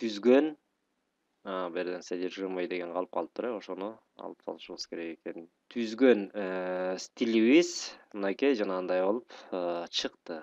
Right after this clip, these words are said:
Хедерибиз турат, э, менюлар турат, э, ошондой эле копирайт турат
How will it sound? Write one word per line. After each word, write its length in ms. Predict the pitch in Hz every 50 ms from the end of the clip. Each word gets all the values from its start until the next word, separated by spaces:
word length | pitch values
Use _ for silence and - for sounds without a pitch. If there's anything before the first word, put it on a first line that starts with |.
| - -
Хедерибиз 580 | - - 113 107 92 104 104 104 110 107 - -
турат, 540 | - 117 113 113 110 110 - - - - -
э, 640 | 107 95 90 87 87 87 87 87 87 87 87 87
менюлар 560 | 85 90 101 113 113 110 104 92 85 80 80 -
турат, 420 | - 104 101 110 113 110 - _ - _ - _ _ _ _ _ _ _ _ _ _ _ _ _ _ _ -
э, 380 | 98 92 87 85 85 85 85 85
ошондой 380 | 82 - 107 101 107 107 104
эле 160 | 98 87 82 -
копирайт 600 | - - 123 113 - - 104 92 - 82 - -
турат 320 | - 98 107 120 120 -